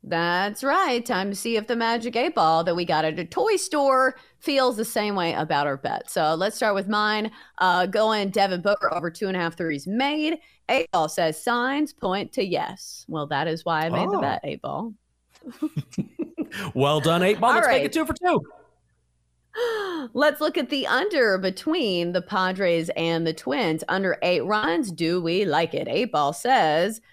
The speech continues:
Speaker 1: "Ask again later." Well, how about now?
Speaker 2: Mm.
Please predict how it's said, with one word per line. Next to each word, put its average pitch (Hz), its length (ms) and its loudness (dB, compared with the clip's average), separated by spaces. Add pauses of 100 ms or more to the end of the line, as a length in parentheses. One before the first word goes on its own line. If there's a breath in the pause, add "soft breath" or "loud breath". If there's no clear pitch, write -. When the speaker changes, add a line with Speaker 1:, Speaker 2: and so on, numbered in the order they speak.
(180 soft breath)
Speaker 1:
"Ask 196 360 0
again 196 480 2
later." 156 580 0
Well, 143 180 -4
how 240 320 0
about 196 380 2
now? 139 500 -2
Speaker 2:
Mm. - 0 -